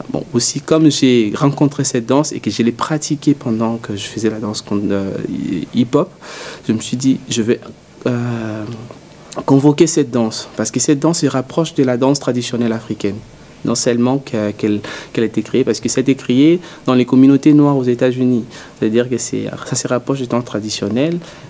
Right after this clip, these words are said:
Et connaissant la danse traditionnelle, je me suis dit, ça, pour moi, ça me parle plus. Et par rapport à ce que j'ai vécu, par rapport à ce que nous, nous vivons actuellement au Congo, en Afrique, ça mérite sa place.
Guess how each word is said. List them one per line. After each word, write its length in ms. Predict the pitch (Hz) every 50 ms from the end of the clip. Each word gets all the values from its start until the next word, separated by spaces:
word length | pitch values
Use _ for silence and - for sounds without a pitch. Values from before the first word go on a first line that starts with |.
| - - -
Et 160 | - 104 101 101 - - -
connaissant 400 | - 156 147 147 156 151 - 170
la 120 | 165 156 143
danse 220 | 143 147 143 143
traditionnelle, 800 | - - 135 123 123 - - 123 117 120 139 160 180 180 190 190 - - - -
je 120 | - -
me 60 | 113 113
suis 180 | - - 147
dit, 160 | 135 147 156
ça, 600 | 151 - - - 120 110 110 110 107 - - - - - -
pour 140 | - 131 135
moi, 200 | 135 139 139 139
ça 140 | - - 123
me 100 | 123 120
parle 320 | 117 123 117 117 110 104
plus. 420 | 107 - - 170 196 190 - - - - - - - - - - - - -
Et 80 | 117 117
par 140 | 120 123 120
rapport 300 | 120 120 - - 135 135
à 60 | 123
ce 80 | - -
que 120 | - 120
j'ai 160 | 104 110 107
vécu, 360 | 101 113 117 117 - - 190
par 160 | 185 - 135 123
rapport 280 | 113 - - 135 127
à 80 | 117 -
ce 80 | - -
que 100 | - -
nous, 420 | 110 123 147 175 185 185 180 170 143 - 123 110 92
nous 160 | 107 123 135
vivons 540 | 127 127 135 131 131 143 139 135 123 110 - -
actuellement 720 | 98 101 117 - - - 131 120 117 120 113 113 110 110 - - - - - - - - - - -
au 100 | 104 117
Congo, 560 | 110 - - 123 120 117 113 113 131 147 196 196 - - - - - - - - - -
en 180 | 113 110 113 113
Afrique, 600 | 107 107 - - - 151 165 202 208 - - - - - - - -
ça 200 | - - - 110
mérite 400 | 110 120 131 135 147 156 160 156
sa 160 | - - 139
place. 440 | 139 - 143 135 131 - - - -